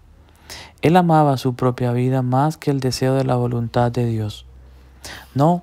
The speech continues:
reconoció la verdadera condición de su corazón. Realmente,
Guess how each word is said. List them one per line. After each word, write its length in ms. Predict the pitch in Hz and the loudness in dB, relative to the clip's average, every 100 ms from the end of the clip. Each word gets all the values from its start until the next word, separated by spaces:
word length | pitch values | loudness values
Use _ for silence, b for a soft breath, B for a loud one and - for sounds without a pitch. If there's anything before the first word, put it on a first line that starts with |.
| - | -8
reconoció 880 | - 135 123 123 117 110 - 139 151 | -4 -4 -2 -2 -2 -2 0 0 2
la 180 | 147 135 | 2 2
verdadera 600 | 127 120 117 113 120 131 | 2 0 -2 0 -2 -4
condición 680 | - 123 117 113 - 139 147 | -4 -4 -2 -6 -4 -4 -2
de 140 | 139 | -2
su 220 | 131 147 | -4 -6
corazón. 560 | 139 139 135 - 110 101 - B B B B B B B B | -6 -4 -6 -6 -8 -10 -14 B B B B B B B B
Realmente, 680 | 110 110 107 135 143 - 120 | 2 2 4 2 0 -2 -6